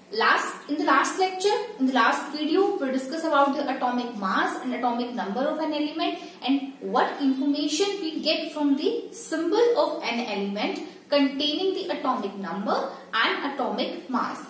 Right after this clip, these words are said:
Atomic number at the base position, and it will, we call it as a subscript,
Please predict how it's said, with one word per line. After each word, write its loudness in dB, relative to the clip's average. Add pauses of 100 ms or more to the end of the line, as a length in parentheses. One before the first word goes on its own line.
Atomic -2
number 2
at -2
the -2
base -2
position, -4 (360)
and -2
it -6 (120)
will, -6
we -2
call 0
it 0
as 0
a 0 (120)
subscript, 0